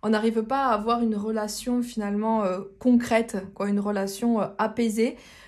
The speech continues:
parce qu'on est tout le temps dans l'instabilité, le, la projection de « Ah, euh,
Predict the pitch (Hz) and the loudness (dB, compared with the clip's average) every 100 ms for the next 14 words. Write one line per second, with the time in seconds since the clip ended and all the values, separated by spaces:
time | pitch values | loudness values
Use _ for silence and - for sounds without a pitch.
0 | _ 247 269 - 240 226 226 226 208 247 | _ 0 2 2 4 4 2 -4 -2 0
1 | 254 233 214 220 220 208 214 226 - 233 | 2 2 2 2 0 0 0 -2 -2 -2
2 | 214 214 214 226 226 240 247 247 240 208 | -2 -2 0 -2 0 0 0 -2 -2 0
3 | 196 196 - _ _ _ _ - 214 214 | -2 -6 -18 _ _ _ _ -4 -4 -4
4 | - 311 302 269 262 - 262 254 277 233 | -8 -2 0 0 0 -2 2 2 4 4
5 | 202 202 202 - - 247 262 262 220 190 | 4 2 0 -10 -6 0 2 4 2 0